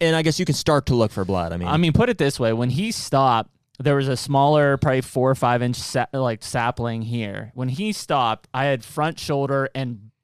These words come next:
Speaker 2: just a little bit behind his, his front leg.
Speaker 1: Mm-hmm.
Speaker 2: So I couldn't have hit back. I could have hit l-, up, down, or I could have hit forward.
Speaker 1: Yep.
Speaker 2: And I mean, I tucked it pretty tight onto his shoulder.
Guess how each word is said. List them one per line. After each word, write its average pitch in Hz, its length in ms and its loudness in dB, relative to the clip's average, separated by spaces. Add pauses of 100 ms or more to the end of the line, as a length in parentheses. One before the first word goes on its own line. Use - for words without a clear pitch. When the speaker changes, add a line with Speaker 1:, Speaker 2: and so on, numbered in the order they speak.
(120)
Speaker 2:
just 147 320 -2
a 131 80 -2
little 139 380 2
bit 127 220 -2
behind 120 580 -2
his, 110 180 -6 (160)
his 123 240 -4
front 123 280 -10
leg. - 300 -10
Speaker 1:
Mm-hmm. 82 340 -14 (200)
Speaker 2:
So 139 420 2 (280)
I 165 120 -2
couldn't 160 320 0
have 139 100 -2
hit 123 240 -6
back. 120 460 -10 (380)
I 135 100 -6
could 139 120 -4
have 135 100 0
hit 135 160 -2
l-, 135 360 -14
up, 151 240 0 (100)
down, 135 540 -2 (140)
or 139 200 2
I 123 40 0
could 123 140 -6
have 120 60 0
hit - 160 -4
forward. 104 520 -6 (140)
Speaker 1:
Yep. - 120 -12 (160)
Speaker 2:
And 156 120 2
I 143 80 0
mean, 135 160 0
I 151 120 -2
tucked - 420 -2
it - 160 -2
pretty 143 260 0
tight 131 260 0
onto 113 260 0
his 107 120 -2
shoulder. 110 580 0